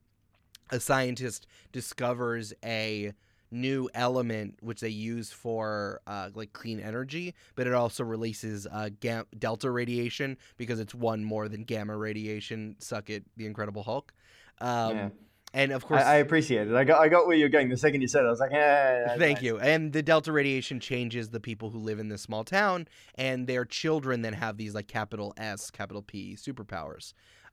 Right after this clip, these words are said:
Speaker 1: Um, and then it's, like, in upstate New York, uh, and then it, the, the really small, like, lake town, which is called Lake Town at the time, turns into Lake Town City and is, like, the size of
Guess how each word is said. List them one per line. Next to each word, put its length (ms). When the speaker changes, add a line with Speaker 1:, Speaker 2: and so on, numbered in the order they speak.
Speaker 1:
Um, 360
and 160
then 80
it's, 220
like, 180
in 60
upstate 400
New 120
York, 400
uh, 400
and 200
then 260
it, 240
the, 520
the 220
really 240
small, 400
like, 180
lake 260
town, 420
which 260
is 260
called 360
Lake 220
Town 300
at 80
the 80
time, 420
turns 240
into 200
Lake 200
Town 260
City 420
and 140
is, 80
like, 120
the 80
size 480
of 340